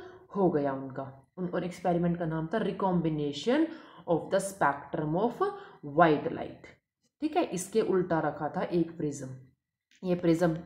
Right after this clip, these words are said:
वन था और ये प्रिज्म टू था। ठीक है, पर बात क्या थी, इन्वर्टेड था ये। ओके, आप सभी को यहाँ तक समझ आया? ठीक है, नेक्स्ट फिर देखते हैं। हाँ,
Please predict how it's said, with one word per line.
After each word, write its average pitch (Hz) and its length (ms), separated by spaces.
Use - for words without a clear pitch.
वन 151 240
था 254 400
और 151 120
ये 151 100
प्रिज्म 147 420
टू - 360
था। 123 360
ठीक 302 160
है, 269 100
पर 170 100
बात 175 340
क्या 208 120
थी, 247 160
इन्वर्टेड 185 720
था 135 200
ये। - 340
ओके, 247 280
आप 160 140
सभी 170 240
को 165 100
यहाँ 165 180
तक 214 200
समझ 196 300
आया? 262 180
ठीक 302 160
है, - 160
नेक्स्ट 233 300
फिर 247 220
देखते 175 360
हैं। 180 140
हाँ, 170 280